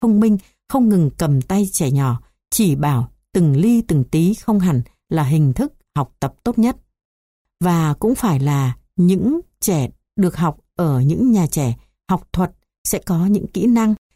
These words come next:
thái độ tốt hơn trong chuyện học tập so với các trẻ khác. Các công trình nghiên cứu nhiều năm cho thấy trẻ cần được định hướng cho các hoạt động vui chơi. Vui chơi thoải mái chính là cơ hội để trẻ tự bồi đắp sáng tạo và khả năng giải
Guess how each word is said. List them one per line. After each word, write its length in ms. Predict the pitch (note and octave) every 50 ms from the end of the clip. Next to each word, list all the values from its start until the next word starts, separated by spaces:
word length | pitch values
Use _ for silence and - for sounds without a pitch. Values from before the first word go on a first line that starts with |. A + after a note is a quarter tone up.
| _ _ _
thái 140 | - E3+ G3
độ 200 | G3 F#3 - - - _
tốt 200 | - C4+ D4+ -
hơn 280 | G#3+ G#3+ A#3 A#3 A3+ G3+ - _ _ _ _
trong 220 | - F#3+ F3+ F3
chuyện 160 | - - - C3+
học 180 | C#3+ C3 -
tập 160 | - D3+ B2+ - _ _
so 280 | - - - F#3 F3 E3
với 240 | D#3 E3 D#3 D#3 E3+
các 180 | - A#3+ A#3
trẻ 140 | - F3 B2+
khác. 280 | A#2+ - F3 F#3+ A3+ - - _ _ _ _ _ _ _ _ _ _ _
Các 140 | - B3+ A#3+
công 180 | - G#3+ F#3+ F3+
trình 220 | - E3 C3+ C3+
nghiên 180 | C#3 E3 F3 E3
cứu 360 | - - F3+ E3+ E3+ F3+ A3+ A3+ -
nhiều 220 | G3 F3+ D3+ B2+
năm 220 | B2+ C#3 D#3+ D#3+
cho 120 | D3+ - E3
thấy 300 | - D3+ D3 D3 F3 - - _ _ _ _ _ -
trẻ 160 | - F#3+ F3
cần 320 | - - G3 F#3 E3+ E3
được 160 | D#3+ D3+ -
định 160 | F3+ D#3+ - E3
hướng 280 | D3 E3 E3+ F3 G#3 C4+ -
cho 120 | - G#3+
các 180 | - B3 B3 - -
hoạt 180 | E3 C#3+ -
động 200 | C3 C#3+ - D3+
vui 140 | D3+ F#3+ F#3
chơi. 260 | F#3+ - F#3+ F#3 F3+ D#3+ - _ _ _ _ _ _ -
Vui 100 | A#3+ A#3+
chơi 160 | - B3 A#3+
thoải 220 | A#3 - F3+ C3+ C3
mái 300 | C#3 C#3 C#3+ D#3 G3 G#3+ -
chính 200 | - G3 G3 G#3+
là 80 | E3
cơ 160 | B2+ - F3+ F3+
hội 220 | E3 F3+ D#3 - -
để 120 | - C#3
trẻ 300 | - - D3 C3 A#2 A#2+ - _ -
tự 180 | G3+ F#3+ F#3+ -
bồi 220 | F3 F3+ D#3+ C#3+
đắp 160 | - E3 F#3+ -
sáng 260 | - - E3 D#3 F#3
tạo 240 | - F#3 D#3+ A2+ - _ _ _ _ _ _ -
và 300 | D#3 E3 D#3+ D3 C#3 B2+
khả 220 | - - F3 D3+
năng 240 | C3 C#3 D#3 F3 E3+ D#3+
giải 280 | - - F3 D#3 B2+